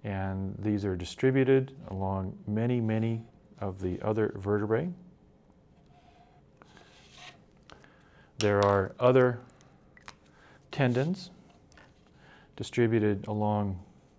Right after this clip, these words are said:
adjacent neural spines that also help distribute the load. And finally, there are a series of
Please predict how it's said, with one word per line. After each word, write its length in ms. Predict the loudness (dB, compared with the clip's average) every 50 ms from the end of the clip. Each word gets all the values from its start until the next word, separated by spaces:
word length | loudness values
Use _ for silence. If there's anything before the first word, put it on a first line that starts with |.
| _ _ _ _ _ _ _ _ _ _ _ _ _ -20 -20 -20 -20 -20 -20 -20 -20 -20 -20 -20 -8 -8
adjacent 640 | -6 -2 2 4 4 4 4 2 -2 -4 -4 -6 -12 -20 -20 -20 -20 -20 -20 -20 _ _ _ _ _ _ _ _ _ -20 _ _ _ _ _ _ _ -20 -20 -20 -20 -20 -20 -20 -20 -20 -20 -20 -20 -20 -20 -20 -20 -20 -20 -20 -20 -20 -20 -20 -20 -20 -20 -20 -20 -20 -20 -20 -20 -20 -20 -20 -18 _
neural 260 | -6 -2 -2 0 -2 -2
spines 600 | -4 -6 -6 -4 -4 -4 -4 -4 -6 -8 -10 -16 -20 -20 -20 -20 -20 -20 -20 _ _ _ -20 _ _ _ _ _ -20 -20 -20 -20 -20 -20 -20 -20 -20 -20 -20 -12 -4
that 140 | -2 0 2
also 420 | 4 4 4 4 2 2 0 0
help 340 | 0 0 0 0 0 0 -2 -8 -18 -12 -10
distribute 440 | -10 -10 -4 -4 -4 -2 -2 -4 -4
the 100 | -4 -2
load. 380 | -2 -2 -2 -4 -4 -6 -8 -12 -16 -20 -20 -20 -20 -20 -20 -20 -20 _ -20 _ _ _ _ _ -20 -20 -20 _ -20 -20 -20 _ _ -20 -20 -20 -20 -20 -20 -20 -20 -20 -20 -20 -20 -20 -20 -20 -20 -20 -20 -20 -20 -20 -10 -4
And 120 | -2 -2 -2
finally, 540 | 0 2 2 4 4 4 4 4 2 0 -4 -8 -16 -4 0
there 180 | 2 4 4 2
are 40 |
a 40 | 2
series 560 | 0 0 2 4 6 6 6 4 2 0 -4 -10 -8
of 360 | -4 0 2 2 2 2 0